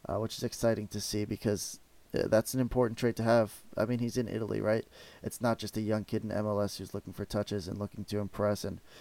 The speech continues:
hoping scouts see some good things. It's a kid in Serie A who is having an influence on Serie A games almost every single weekend. So it was good to see him.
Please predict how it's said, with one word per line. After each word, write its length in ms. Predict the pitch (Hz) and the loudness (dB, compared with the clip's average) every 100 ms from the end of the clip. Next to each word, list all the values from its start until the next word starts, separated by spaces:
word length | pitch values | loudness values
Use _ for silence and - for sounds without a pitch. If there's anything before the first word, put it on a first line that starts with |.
| - - | -12 0
hoping 300 | 117 117 101 | 2 2 -2
scouts 360 | - 113 104 | 0 2 2
see 80 | 104 | -2
some 200 | 101 101 | -4 -4
good 200 | 110 104 | -4 -2
things. 260 | 113 107 101 | 0 0 0
It's 120 | 101 | -6
a 60 | 98 | -4
kid 260 | 127 120 | 0 0
in 160 | 117 110 | 0 -4
Serie 320 | - 113 107 | -2 0 2
A 280 | 107 104 107 - - - - | 4 2 0 -12 -20 -16 -2
who 120 | 107 | 0
is 120 | 104 | 2
having 280 | 117 110 110 | 4 4 2
an 80 | 95 | 0
influence 560 | 117 107 - 110 104 | 0 -2 2 2 4
on 160 | 104 98 | 2 0
Serie 300 | - 107 104 | 0 2 4
A 120 | 95 | 4
games 300 | 101 101 92 | 4 0 2
almost 300 | 107 104 98 | 2 0 0
every 200 | 104 98 | -2 -2
single 320 | - 87 90 | -6 -6 -6
weekend. 380 | 101 104 - 95 | -8 -8 -8 -10
So 240 | - 113 - _ - _ _ _ - - - - - - | -6 -8 -8 _ -20 _ _ _ -20 -20 -20 -20 -20 -2
it 80 | 123 | 0
was 120 | 123 | 4
good 160 | 156 143 | 4 4
to 80 | |
see 480 | 139 - 135 127 120 | 0 4 6 6 4
him. 360 | 123 127 120 | 4 2 2